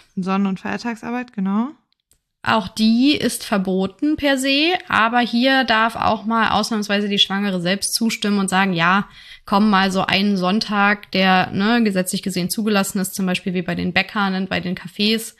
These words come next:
Speaker 2: ähm, da bin ich schon mit einverstanden, dann kann man das durchaus trotzdem einmal machen, aber nur mit ausdrücklicher Zustimmung der schwangeren Person.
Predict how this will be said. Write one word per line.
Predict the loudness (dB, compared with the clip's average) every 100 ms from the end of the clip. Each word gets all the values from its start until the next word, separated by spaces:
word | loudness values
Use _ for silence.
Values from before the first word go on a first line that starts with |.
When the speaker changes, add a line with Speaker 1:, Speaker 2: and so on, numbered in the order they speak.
| -20 -20 -20 _ -2
Speaker 2:
ähm, | 0 2 0 -2 -8 _ _ -8
da | -2
bin | 2 2
ich | 2
schon | 2 0
mit | 0
einverstanden, | 0 0 0 0 2 2 2 0
dann | 0 2 2 2
kann | 0 0
man | 2 2
das | -2 -2
durchaus | -4 -4 -4 -6
trotzdem | -6 -8 -6 -6
einmal | -4 -4 0
machen, | -2 -2 -4
aber | -2
nur | 0 0
mit | -2 -4
ausdrücklicher | -2 -2 -2 -4 -4 -4 -4
Zustimmung | -4 -2 -2 -2 -4 -4 -4 -6
der | -4
schwangeren | -4 -2 -2 -4 -6
Person. | -6 -8 -8 -12